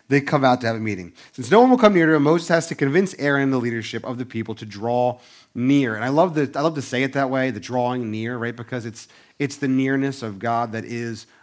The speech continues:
goodness to us. And he had drawn so near to Moses. And now Moses is coming down representing that God is with his people.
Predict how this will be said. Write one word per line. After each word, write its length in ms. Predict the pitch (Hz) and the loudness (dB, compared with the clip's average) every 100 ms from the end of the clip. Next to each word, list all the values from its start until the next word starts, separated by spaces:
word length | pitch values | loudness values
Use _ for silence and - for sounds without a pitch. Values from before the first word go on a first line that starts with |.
| - | -14
goodness 400 | 113 131 123 123 - | -4 -2 -2 -8 -8
to 200 | 117 107 | -6 -4
us. 240 | 120 - - - | -6 -8 -20 -12
And 140 | 127 117 | -8 -2
he 160 | 135 | 0
had 140 | 127 107 | 0 -2
drawn 300 | 123 120 113 | -4 -4 -6
so 360 | - 131 127 | -6 -4 -2
near 380 | 123 135 127 113 | -2 0 -2 -4
to 140 | 110 104 | -10 -10
Moses. 640 | 101 101 87 90 - - - - | -8 -10 -12 -18 -20 -20 -20 -8
And 100 | 143 | -2
now 120 | 156 151 | 0 2
Moses 340 | 156 143 131 | 0 -2 -10
is 80 | 131 | -6
coming 240 | 160 160 | -2 0
down 140 | 151 147 | 0 0
representing 460 | 139 127 147 147 | -2 -2 -2 -2
that 140 | 131 131 | -6 -2
God 260 | 127 135 | 0 0
is 160 | 135 110 | -4 -4
with 240 | 143 143 | -4 -4
his 140 | 131 - | -8 -8
people. 560 | 175 190 - 113 120 | -6 -6 -4 -6 -6